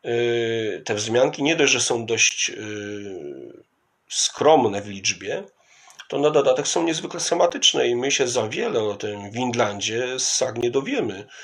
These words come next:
Więcej się dowiemy o tym, że rządził tą krainą potężny władca, ale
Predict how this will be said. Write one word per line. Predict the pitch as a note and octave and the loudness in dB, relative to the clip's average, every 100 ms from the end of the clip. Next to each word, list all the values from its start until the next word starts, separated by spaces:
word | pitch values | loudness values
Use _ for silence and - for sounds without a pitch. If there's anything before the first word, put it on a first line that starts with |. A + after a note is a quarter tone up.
| - - - - | -18 -18 -16 -10
Więcej | A2 D#3 D3 C#3 | 0 2 2 2
się | B2+ | 2
dowiemy | B2 A#2+ A#2+ A2+ - | 0 0 0 0 -2
o | |
tym, | G#2+ A2 G2+ | -6 -4 0
że | - G2 G2 F#2+ - _ - - | 2 2 -4 -8 -16 _ -20 -4
rządził | G2 A#2 C#3 A#2 G#2+ | 2 6 6 4 -2
tą | G2 G2+ | -4 -8
krainą | F#2+ G#2 G#2+ G#2+ G2 | -6 -6 -6 -8 -10
potężny | F#2 A#2 G#2+ G2+ G2 | -12 -6 -2 -2 -4
władca, | A#2+ G#3 - - G#2+ | -2 -2 -2 -4 -2
ale | G#2 G2 G2 | -2 -4 -8